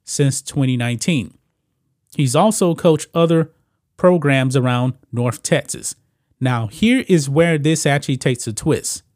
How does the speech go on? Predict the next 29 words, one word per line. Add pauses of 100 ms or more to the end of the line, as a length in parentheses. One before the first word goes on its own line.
(880)
There's
actually
a
football
player
was, (140)
that
was
actually
there
during
the
workout, (840)
and
he's
saying (220)
there
was
no
punishment, (500)
and
also (120)
there
was
actually
water (180)
and
breaks. (720)
So